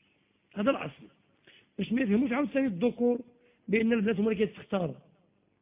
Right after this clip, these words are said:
لا، حتى الذكور كيتختاروا. خص يكون صاحب دين وخلق، وإلا لا.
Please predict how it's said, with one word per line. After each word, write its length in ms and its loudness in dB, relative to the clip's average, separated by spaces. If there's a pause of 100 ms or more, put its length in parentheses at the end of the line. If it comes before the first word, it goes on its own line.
(120)
لا، 340 2
حتى 440 -4
الذكور 500 2
كيتختاروا. 580 -6 (960)
خص 200 -16
يكون 420 2 (440)
صاحب 680 -2
دين 520 2 (520)
وخلق، 440 0 (640)
وإلا 520 -2 (220)
لا. 240 -2